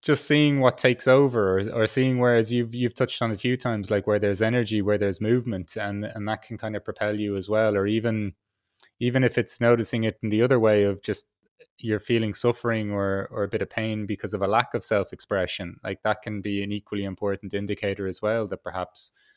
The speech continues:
something in us needs to be, to be expressed. And I think you've, you've captured that beautifully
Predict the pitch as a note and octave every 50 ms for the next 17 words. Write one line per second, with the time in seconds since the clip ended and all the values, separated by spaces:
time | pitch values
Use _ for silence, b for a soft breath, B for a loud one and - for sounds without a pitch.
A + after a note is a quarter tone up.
0 | _ _ _ - - A2+ A2+ G#2+ - A2+ G2+ G#2 G#2 G2+ G#2 G2 G2 F#2+ - -
1 | G2 G2 G2+ - - - - G2 F2+ G2+ G2 F#2+ F#2+ F#2 - - F#2 G2 F#2+ F2+
2 | - - - G#2 G2 F#2 - - - G2+ F#2 F#2 - A2+ G#2 - - A2 G2+ F#2
3 | F2+ _ _ _ _ _ b b b b b b b b b b b b b b
4 | b - G#2 - - A2+ A2+ - - A#2+ - A2+ G#2+ - - A2 A2+ A2+ G#2+ -
5 | A2 G2+ G2